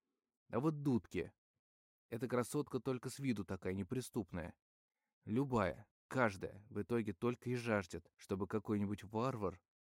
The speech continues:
ее скрутил в бараний рог. Фигурально, конечно. Насилие над женщинами Вэй ненавидел и загробастал себе. Для этого они и устраиваются на мужскую работу, чтобы найти себе мужика получше. Для этого и выпендриваются.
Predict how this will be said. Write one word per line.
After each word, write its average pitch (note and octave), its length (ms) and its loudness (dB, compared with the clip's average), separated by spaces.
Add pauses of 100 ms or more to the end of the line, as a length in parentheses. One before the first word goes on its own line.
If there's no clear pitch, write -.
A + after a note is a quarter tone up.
(120)
ее G2+ 160 2
скрутил A#2 380 -2
в A#2+ 40 -6
бараний A#2 380 0
рог. G2+ 300 -6 (680)
Фигурально, A2+ 500 -2
конечно. F#2+ 520 -10 (160)
Насилие G#2+ 480 0
над G#2 200 0
женщинами A2+ 520 -2
Вэй G#2+ 240 0
ненавидел A2 600 -4 (380)
и C3 80 -4
загробастал G2+ 680 -2
себе. G#2 400 -12 (200)
Для G2+ 240 2
этого G#2+ 560 2
они A#2+ 280 0
и C#3 40 0
устраиваются G2+ 720 -2
на F#2 60 -6
мужскую G2 380 -6
работу, A2 560 -4
чтобы G2+ 280 -4
найти G#2 320 0
себе G2 240 -4
мужика G2 400 -4
получше. - 520 -8 (680)
Для G#2 200 4
этого A2+ 440 2
и B2+ 100 -2
выпендриваются. G2 960 -2